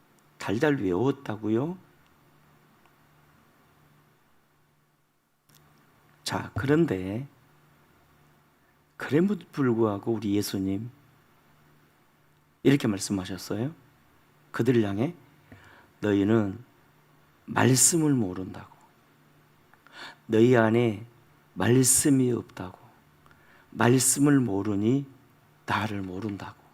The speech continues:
예수님을 모른다고."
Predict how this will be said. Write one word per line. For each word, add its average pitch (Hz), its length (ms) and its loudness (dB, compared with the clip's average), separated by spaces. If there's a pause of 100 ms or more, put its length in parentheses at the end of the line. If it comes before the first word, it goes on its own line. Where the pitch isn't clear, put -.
(1040)
예수님을 104 560 -2
모른다고." 98 640 -8